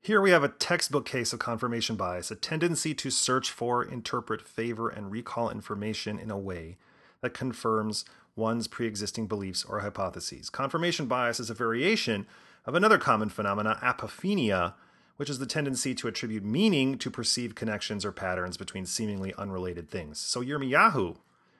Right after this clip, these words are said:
tells the Egyptian Jews that worshiping idols led to the destruction of Jerusalem. He's a prophet and not a political scientist, so he's going to connect the dots in a very particular way, even when the dots are ambiguous.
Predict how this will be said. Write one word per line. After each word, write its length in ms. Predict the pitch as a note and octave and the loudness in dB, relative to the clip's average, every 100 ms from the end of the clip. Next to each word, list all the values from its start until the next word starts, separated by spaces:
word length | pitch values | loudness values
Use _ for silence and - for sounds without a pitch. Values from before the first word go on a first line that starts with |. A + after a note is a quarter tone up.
| _ - | _ -12
tells 300 | - D3 D#3+ | 2 4 4
the 120 | C#3 | 2
Egyptian 400 | C3 C#3+ C#3 C3+ | 0 0 -2 -2
Jews 220 | G2 F#2+ | -2 -2
that 120 | F2+ A2 | -2 -2
worshiping 400 | D3+ C3+ B2+ A#2+ | -2 -2 -4 -2
idols 300 | G2 G#2+ G2+ | 0 0 0
led 240 | F#2+ F#2+ | 0 0
to 60 | G#2+ | -4
the 80 | |
destruction 500 | A#2 - F2+ E2 F#2+ F#2 | -4 -2 -2 -4 -6 -6
of 220 | F#2+ F#2 | -8 -8
Jerusalem. 480 | C#3 F#3+ - F2+ E2+ | -4 -2 -2 -2 -2
He's 160 | A2 | -4
a 60 | A2+ | -6
prophet 480 | - G2 F#2 G#2 G2+ | 0 2 2 -2 -2
and 320 | F2 E2 E2 | -4 -6 2
not 180 | G2+ D#3 | 4 4
a 40 | |
political 340 | - G#2+ F#2 | 2 -2 -2
scientist, 500 | F#2 F#2 E2+ E2+ G2 | -4 -4 -6 -6 -4
so 100 | - | -4
he's 220 | G2 G#2 F#2+ | -4 -6 -4
going 200 | G2 G2 | -4 -6
to 80 | |
connect 460 | F#2+ G#2 B2 C3+ - | -6 -2 -2 -4 -6
the 80 | A2+ | -2
dots 300 | F#2 E2+ - | 2 2 0
in 80 | G2+ | -6
a 60 | |
very 280 | F#2 A#2 D3+ | -2 0 0
particular 460 | C#3 - A2+ A2+ G#2+ | -2 -8 -6 -4 -2
way, 320 | F#2+ E2+ F2+ - - _ _ | -2 -2 -8 -16 -20 _ _
even 280 | - G#3+ F#3+ | 0 2 4
when 140 | D3 D#3 | 4 2
the 80 | |
dots 340 | C3 A2+ A2+ - | 4 4 4 2
are 120 | - | -6
ambiguous. 640 | G2+ F#2+ G2 F#2 D#2+ - | -6 -6 -6 -6 -6 -10